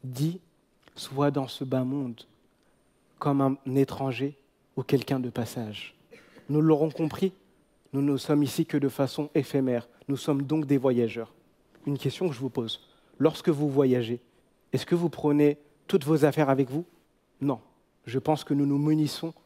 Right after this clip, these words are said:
de l'essentiel. Il en est de même. Notre point de départ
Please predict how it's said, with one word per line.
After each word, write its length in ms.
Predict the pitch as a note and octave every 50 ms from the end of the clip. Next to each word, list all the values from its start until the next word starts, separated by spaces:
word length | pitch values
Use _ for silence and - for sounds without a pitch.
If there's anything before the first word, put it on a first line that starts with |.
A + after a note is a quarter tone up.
| _ _ _ _ _
de 120 | - C3 C3+
l'essentiel. 640 | C3+ C#3+ C3+ - - C#3+ - - - - A2+ G#2 G#2 - _ _ _ _ _ _ _ _ _ _ _ _
Il 120 | C#3+ C3+ C#3+
en 120 | C#3 C#3
est 80 | C#3 C3+
de 100 | C3+ C3
même. 240 | B2+ A#2+ A2 G#2 G2 - _ _ _ _ _ _ _ _ _ _ _ _ _ _ - - _ _ _
Notre 280 | C#3 D3 C#3+ - - D3+
point 240 | - - G3 F#3+ F3
de 100 | D#3 D3+
départ 580 | C#3+ D3 C3+ - D#3+ D#3 D#3+ D#3 D3 - -